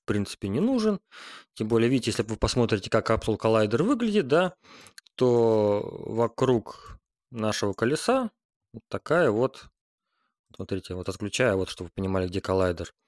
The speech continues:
То есть это вот эта окружность, и вот она так дальше продолжается.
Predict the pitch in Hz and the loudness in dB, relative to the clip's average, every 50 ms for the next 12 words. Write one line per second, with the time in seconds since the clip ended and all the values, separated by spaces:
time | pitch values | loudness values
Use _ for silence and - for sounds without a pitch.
0 | _ - - 120 107 - - - 107 101 - 101 104 98 92 - 208 269 285 233 | _ -6 -2 -2 0 0 0 -2 -4 -4 -4 -2 -2 -2 0 2 2 2 2 2
1 | 226 254 233 - - - - _ _ _ _ - - - _ _ _ - 233 202 | 0 -2 -2 -2 -4 -14 -20 _ _ _ _ -20 -20 -20 _ _ _ -10 -6 -4
2 | 185 165 165 170 - - 120 113 120 135 135 131 113 107 - - 113 104 101 101 | -2 0 0 0 0 2 0 0 2 2 2 2 0 -2 -2 -2 0 0 2 2
3 | 113 120 113 - - - 107 98 107 101 98 98 104 95 92 87 - - 82 | 2 2 2 0 -2 -2 0 2 2 2 4 4 4 2 2 0 -2 -8 -18